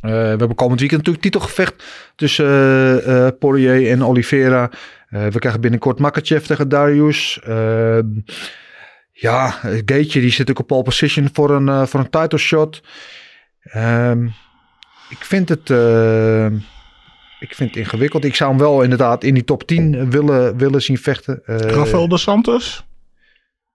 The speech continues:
Speaker 1: eh, Rafael dos Anjos, ja, ja,
Speaker 2: Ja.
Speaker 1: ja, ja. R-, R D A zou ik een hele goeie vinden. Ja, ja, die zit nog steeds op die, eh, Tony Ferguson matchup, eh, volgens mij, eh, eh, te azen.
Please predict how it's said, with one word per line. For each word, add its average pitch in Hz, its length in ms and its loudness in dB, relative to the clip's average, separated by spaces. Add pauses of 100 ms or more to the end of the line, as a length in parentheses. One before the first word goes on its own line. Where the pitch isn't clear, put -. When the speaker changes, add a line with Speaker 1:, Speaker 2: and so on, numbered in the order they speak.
(200)
Speaker 1:
eh, 120 120 -6 (300)
Rafael 196 280 0
dos 185 160 0
Anjos, 240 340 2
ja, 226 260 2
ja, 160 180 2
Speaker 2:
Ja. 160 180 4
Speaker 1:
ja, 131 260 2
ja. 160 300 2
R-, 165 80 0
R 165 40 -2
D 185 60 2
A 135 220 2
zou 165 160 0
ik 143 60 -6
een 151 80 2
hele 147 200 2
goeie 175 260 2
vinden. 175 320 2
Ja, 151 240 2
ja, 123 180 4
die 147 260 0 (220)
zit 147 200 -2
nog 156 100 -2
steeds 175 240 0
op 156 140 0
die, 135 220 4
eh, 127 60 4
Tony 135 260 0
Ferguson 160 440 -2
matchup, 117 440 -2
eh, 110 120 0
volgens 110 280 -6
mij, 101 340 -2
eh, 95 120 -2 (580)
eh, 98 800 -4
te - 100 -2
azen. 120 480 -2